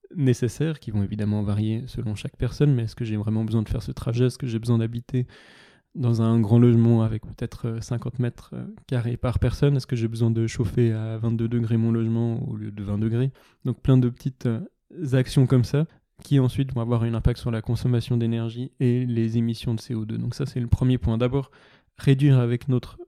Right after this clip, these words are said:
comportement les, euh, les émissions de C O deux. Ensuite, une fois qu'on aura réduit, euh, aussi cette consommation d'énergie, on peut appliquer des actions d'efficacité. Ma voiture, mon train sera plus efficace,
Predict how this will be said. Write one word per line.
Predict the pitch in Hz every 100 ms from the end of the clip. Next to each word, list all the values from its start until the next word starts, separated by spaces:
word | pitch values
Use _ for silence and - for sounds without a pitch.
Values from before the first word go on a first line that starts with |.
| _
comportement | 139 131 123 139 120 131 - - - - 359
les, | - 131 117 117
euh, | 110 110 107 113 - - 320 262 _ 349
les | - 127 117
émissions | 120 117 - 127
de | 120
C | - 120
O | 120
deux. | 135 135 _ _ -
Ensuite, | 147 139 143
une | 135
fois | -
qu'on | 127 135
aura | 123 123 123 117
réduit, | - 135 131 135 131 202
euh, | 143 117 117
aussi | 123 - 131
cette | 127 123
consommation | 131 - 127 113 131
d'énergie, | 123 120 127
on | 156
peut | 127 127
appliquer | 117 - - 135
des | 127 117
actions | 117 - 131 123 - _ _ _
d'efficacité. | 139 131 117 135 131 120 139 - 120 - - _ _ _ -
Ma | 123 110 104 104 113
voiture, | 110 113 - 127 127
mon | 120 117
train | - - 127 123
sera | -
plus | 131 - 120
efficace, | 113 120 139 131 127 - -